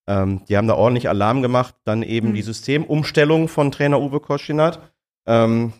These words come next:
Speaker 1: ja, die sich als richtig erwiesen hat. Er hat auf Viererkette umgestellt, wollte dadurch, äh, die starken Oberhausener Außen, äh, etwas eingrenzen.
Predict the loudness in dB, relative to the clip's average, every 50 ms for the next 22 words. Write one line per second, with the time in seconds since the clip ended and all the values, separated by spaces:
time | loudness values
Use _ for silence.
0 | _ -6 -2 0 0 2 0 -2 0 -2 -2 -2 -2 -4 -6 -6 -6 -4 -4 -2
1 | -2 -2 -2 -2 0 0 0 2 2 0 0 0 -2 -6 -6 -6 -4 -2 -2 -2
2 | -4 -6 -4 -4 -6 -4 -2 -2 -2 -4 -2 0 2 4 4 2 2 -2 -12 _
3 | _ _ _ _ _ _ _ _ _ _ _ _ _ -4 0 2 2 2 2 4
4 | 4 4 4 4 2 0 0 -2 0 0 2 2 0 -2 -4 0 2 0 0 0
5 | -2 -4 -2 0 2 2 2 2 2 0 0 0 0 0 0 2 2 2 2 2
6 | 0 -2 0 0 0 -2 -2 -4 -2 0 0 0 0 0 -2 -4 -4 0 0 0
7 | 0 0 -2 0 0 2 2 2 2 2 2 0 0 0 -2 -2 -2 -4